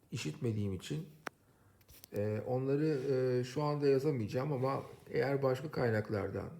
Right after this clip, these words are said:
yani mantıklı bir şey de elime geçerse onları da ilave edebilirim. Şimdi, e, benim anlayabildiğim kadarıyla en eski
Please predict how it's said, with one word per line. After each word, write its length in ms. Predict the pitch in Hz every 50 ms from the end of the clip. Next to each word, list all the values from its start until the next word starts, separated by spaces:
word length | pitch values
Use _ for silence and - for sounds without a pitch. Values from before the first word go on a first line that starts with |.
| - - - 175
yani 200 | 156 107 110 110
mantıklı 560 | 107 107 113 117 117 117 131 127 - 139 120
bir 60 | 120
şey 320 | 117 - 120 117 120 117
de 280 | 113 110 110 110 - - - - - _ _ _ _ _ _ _ _ _ _ -
elime 320 | - 110 107 110 113 113
geçerse 680 | 117 117 113 110 - 127 120 117 113 - - 101 120 151 156 - - - - - - - - _ _ -
onları 340 | - 113 117 123 127 131 127
da 40 | 131
ilave 460 | 123 131 127 127 123 123 123 120 120
edebilirim. 480 | 120 117 127 120 117 107 101 98 135 - - - - - - - - - - - -
Şimdi, 300 | - - - 139 143 151 165
e, 680 | 175 165 - - - - 127 127 64 64 - 64 64 62 - - - - - - - - - - - - - - - - - - -
benim 280 | - 120 127 139 135 127
anlayabildiğim 680 | 131 139 139 139 139 143 143 143 147 143 143 151 151 151
kadarıyla 400 | 156 143 143 147 143 143 143 139
en 220 | 104 143 147 143
eski 540 | 135 120 117 - - - - 107 101 -